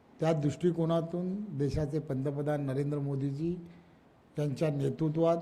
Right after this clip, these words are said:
सातत्याने तसा प्रयत्न केला जातो आहे. आणि त्यामध्ये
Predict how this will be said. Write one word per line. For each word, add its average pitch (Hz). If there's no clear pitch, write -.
सातत्याने 156
तसा 151
प्रयत्न 156
केला 139
जातो 135
आहे. 135
आणि 190
त्यामध्ये 156